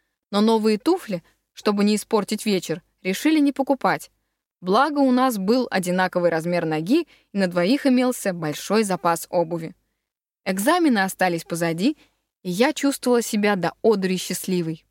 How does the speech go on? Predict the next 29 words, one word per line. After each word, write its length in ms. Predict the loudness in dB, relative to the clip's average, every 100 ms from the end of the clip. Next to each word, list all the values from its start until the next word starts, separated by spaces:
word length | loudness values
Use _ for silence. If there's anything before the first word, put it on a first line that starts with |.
| _ _ _ _ _
Никаких 480 | 0 2 2 0 -2
сожалений 580 | 0 0 0 0 0 -2
о 40 |
школе 560 | -4 -2 2 2 0 -4 _ _
или 180 | -2 2
одноклассниках, 880 | 2 0 -2 0 0 0 -2 -2 -6
с 60 | -2
которыми 400 | -2 0 0 0
грустно 360 | -2 -2 -2
расставаться. 680 | -2 0 0 0 -2 -4 -16 _ _ -2
Впереди 420 | 0 2 2 2
меня 300 | 4 2 2
ждало 440 | 2 2 4 0 0
огромное 640 | 0 4 4 2 2 0
интересное 600 | 2 2 2 0 -2 0
будущее, 680 | 2 2 0 -2 -6 -6 -10 _
а 100 | -6
все, 300 | -4 0 -2
кто 180 | 0 -2
мне 200 | -2 0
дорог, 420 | 2 2 0 -6 _ _ -16
уходить 440 | -4 -2 0 0
из 100 | -2
моей 240 | -2 0 0
жизни 360 | 0 -2 -2
не 180 | -2 -2
собирались. 720 | -2 0 0 0 -2 -10 -16 _ _ _ _ _ _ -4
Родители 400 | -2 0 0 2
рассказывали, 720 | 2 0 0 0 0 -2 -4